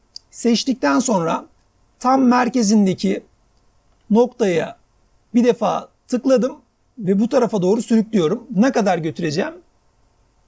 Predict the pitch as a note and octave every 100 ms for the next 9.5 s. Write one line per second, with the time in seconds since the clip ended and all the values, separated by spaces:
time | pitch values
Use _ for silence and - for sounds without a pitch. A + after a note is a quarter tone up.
0 | _ _ _ - A3 A3 A#3 - - _
1 | _ _ _ - F#3 - G#3 - - _
2 | _ _ _ _ _ _ _ _ _ F#3
3 | C#4 C4+ G#3 F3+ E3+ E3 E3+ D#3 E3+ -
4 | D#3+ E3 E3+ D3+ E3+ - - F3+ F3+ -
5 | G4+ _ _ _ _ _ _ - A3 -
6 | A#3+ A3 F3+ C3+ C#3+ D#3+ - - _ _
7 | _ _ _ A#3 - C#4+ B3+ B3 A3+ A3
8 | A#3 A#3+ C4+ G#3+ F#3 D#3+ D#3+ D3+ E3+ D#3
9 | - - - -